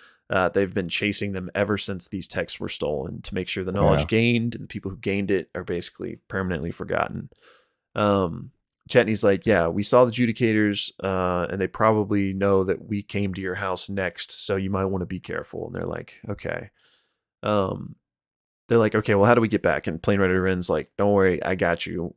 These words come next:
Speaker 1: Where do you wanna go back to?" And they ultimately land on just going back to the basement where they came from. Um, and so she sends them back. They arrive.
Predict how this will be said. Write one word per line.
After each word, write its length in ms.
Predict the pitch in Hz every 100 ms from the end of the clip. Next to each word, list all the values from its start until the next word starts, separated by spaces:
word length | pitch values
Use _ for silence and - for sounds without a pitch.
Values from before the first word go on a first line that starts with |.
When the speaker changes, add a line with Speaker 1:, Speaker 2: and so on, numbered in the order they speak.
| -
Speaker 1:
Where 360 | - 95 95
do 80 | 90
you 100 | 87
wanna 160 | 87 76
go 120 | 80
back 280 | 80 65 -
to?" 360 | - 60 65 - _ -
And 200 | 95 90
they 60 | 101
ultimately 440 | 131 - 123 117
land 260 | 107 101 98
on 120 | 90
just 220 | 92 -
going 260 | 107 98 90 -
back 280 | 95 98 _
to 100 | 98
the 80 | 87
basement 520 | 90 92 - 71 - 135
where 140 | 117 92
they 100 | 80
came 280 | 95 92
from. 360 | 87 78 65 80 - - - - - _ -
Um, 480 | 98 92 82 80 -
and 140 | 101 95
so 300 | 101 98 127
she 180 | - 110
sends 300 | - 104 90
them 140 | 95
back. 500 | 90 98 131 - - _ -
They 180 | 101
arrive. 580 | 92 87 92 95 120 -